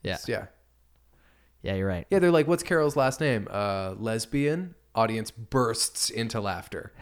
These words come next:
Speaker 1: <laughs>
Speaker 2: That's a real thing in Friends.
Speaker 1: That's a, that's a joke?
Speaker 2: Yeah.
Speaker 1: Oh, God. And Chandler's mom?
Speaker 2: Yeah, that's right. Well, Chandler's dad.
Speaker 1: Right, sorry.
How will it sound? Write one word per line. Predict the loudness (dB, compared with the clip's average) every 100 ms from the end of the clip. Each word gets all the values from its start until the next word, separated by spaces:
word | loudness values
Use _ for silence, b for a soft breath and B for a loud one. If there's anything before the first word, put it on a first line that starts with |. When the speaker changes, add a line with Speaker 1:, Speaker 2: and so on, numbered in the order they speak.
| -4
Speaker 1:
<laughs> | 8
Speaker 2:
That's | 10 12 10 12 12 10 8 2 4
a |
real | 6 10 10
thing | 10 6 4
in | 4
Friends. | 4 4 4
Speaker 1:
That's | 4
a, |
that's | 4 2
a | -2
joke? | 0 2 2 2
Speaker 2:
Yeah. | 0 0 -2 -6
Speaker 1:
Oh, | -6
God. | -4 -4 -6 -8 -14 -20 -20 _ -10
And | -8
Chandler's | -6 -8 -6 -6
mom? | -4 -2 -4 -8 -12
Speaker 2:
Yeah, | -4 -4 -4 -10 _ _ -18
that's | -10 -4
right. | -4 -4 -12 -4
Well, | 0
Chandler's | 0 0 0 -2
dad. | -2 0 0 -4 -14 _ _ _
Speaker 1:
Right, | -4 -4 -4
sorry. | -10 -12